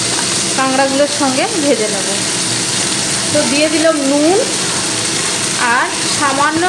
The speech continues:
পরিমাণে দিয়ে দেবো হলুদ গুঁড়ো, দিয়ে একই সঙ্গে একটু নাড়াচাড়া করে নেব। কাঁকড়া বেশি সময় ভাজতে নেই, তাহলে কাঁকড়া থেকে ঘিগুলো সব বেরিয়ে যায়, আর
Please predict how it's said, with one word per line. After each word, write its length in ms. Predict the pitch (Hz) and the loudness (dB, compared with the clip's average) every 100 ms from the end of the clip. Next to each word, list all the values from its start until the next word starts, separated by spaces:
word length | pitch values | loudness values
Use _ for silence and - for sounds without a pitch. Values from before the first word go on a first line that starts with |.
| 370 | 2
পরিমাণে 520 | 330 330 339 320 302 320 285 | 2 2 2 2 2 0 2
দিয়ে 200 | 285 311 302 | 2 4 4
দেবো 260 | 294 294 392 - - - - - - - | 2 4 2 0 -4 -4 -4 -4 -2 2
হলুদ 400 | 277 311 285 220 208 | 2 2 0 0 2
গুঁড়ো, 260 | 233 208 196 196 - - - 214 | 2 4 2 0 -2 -2 -2 0
দিয়ে 240 | 254 294 349 349 247 277 | 2 2 2 2 2 2
একই 200 | 285 370 370 | 2 0 2
সঙ্গে 340 | 370 370 320 370 - - - - - - - - - 339 | 0 2 2 2 0 -2 -2 0 -2 -2 -4 -2 -2 -2
একটু 140 | - 349 | 0 2
নাড়াচাড়া 420 | 320 320 339 349 339 | 2 2 2 0 0
করে 160 | 330 320 | 0 0
নেব। 120 | 349 370 | 0 0
কাঁকড়া 300 | 320 285 320 370 320 | 0 2 2 2 2
বেশি 180 | 330 381 - | 2 0 2
সময় 280 | 302 302 349 302 | 2 2 2 2
ভাজতে 400 | 269 269 247 320 320 320 311 277 - - - 240 262 | 0 0 2 4 4 4 2 0 -4 -4 -4 0 2
নেই, 180 | 285 302 403 - - - - - - | 4 2 0 -2 -2 -2 -2 -2 0
তাহলে 360 | 269 262 285 302 415 - | 2 2 2 2 0 0
কাঁকড়া 320 | 294 262 262 285 | 0 2 2 2
থেকে 180 | 285 311 294 226 | 2 2 2 2
ঘিগুলো 340 | 277 247 302 311 | 2 2 2 2
সব 120 | 311 240 | 2 2
বেরিয়ে 320 | 240 254 302 285 247 | 4 4 2 2 2
যায়, 200 | 247 453 - - - - - - | 0 0 -2 -4 -4 -4 -4 -2
আর 80 | 220 | 0